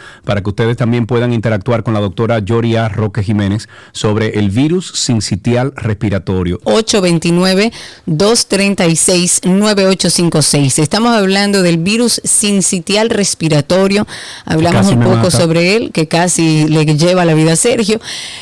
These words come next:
Speaker 2: ¿Hay alguna población, Yori Roque, que está con nosotros, eh, o personas que sean más susceptibles a enfermarse por este virus, eh,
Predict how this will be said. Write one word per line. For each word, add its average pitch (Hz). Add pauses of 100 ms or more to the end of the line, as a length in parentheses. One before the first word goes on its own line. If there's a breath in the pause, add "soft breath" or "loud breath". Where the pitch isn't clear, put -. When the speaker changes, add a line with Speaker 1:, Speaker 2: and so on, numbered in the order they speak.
(140 loud breath)
Speaker 2:
¿Hay 302
alguna 254
población, 190
Yori 185
Roque, 175
que 147
está 165
con 165
nosotros, 147 (340 loud breath)
eh, 180
o 180
personas 175
que 185
sean 220
más 240
susceptibles 226
a 220
enfermarse 202
por 208
este 220
virus, 151
eh, 165